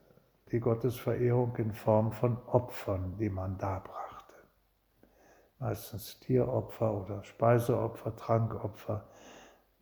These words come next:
Man brachte Gott etwas dar, was wertvoll war. Es war nicht zulässig,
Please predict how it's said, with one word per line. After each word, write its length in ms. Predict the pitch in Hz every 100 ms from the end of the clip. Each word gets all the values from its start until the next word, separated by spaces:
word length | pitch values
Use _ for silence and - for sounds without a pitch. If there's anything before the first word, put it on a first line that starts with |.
| _
Man 160 | 117 110
brachte 380 | 110 123 - 117
Gott 200 | 123 123
etwas 400 | 117 123 107 -
dar, 260 | 131 160
was 260 | 143 123 113
wertvoll 640 | 113 131 - - 151 160
war. 600 | 147 170 180 151 - - _ _ _ _ _ _ _ _ -
Es 160 | - -
war 100 | 95
nicht 280 | 92 -
zulässig, 720 | - - 107 110 107 110 104